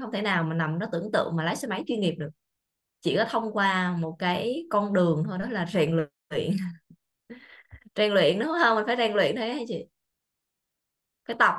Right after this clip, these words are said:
học cộng với tập. Vậy thì chỉ có làm, làm, làm, làm, làm và làm sẽ giúp cho mình giỏi lên.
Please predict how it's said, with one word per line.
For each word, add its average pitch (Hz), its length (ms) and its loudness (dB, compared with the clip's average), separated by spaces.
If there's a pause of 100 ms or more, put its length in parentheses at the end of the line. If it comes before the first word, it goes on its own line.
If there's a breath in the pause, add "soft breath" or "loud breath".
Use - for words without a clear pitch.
(200)
học 214 280 0
cộng - 180 2
với 262 120 -6
tập. - 120 0 (1120)
Vậy 185 80 -2
thì 214 120 2
chỉ 185 140 0
có 269 60 0
làm, 165 420 2
làm, 165 300 2
làm, 160 400 0
làm, 160 260 0
làm 156 260 0
và 156 80 0
làm 151 360 -2
sẽ 196 120 -2
giúp 226 100 0
cho 262 80 -4
mình 170 160 0
giỏi 156 240 -2
lên. 175 200 -4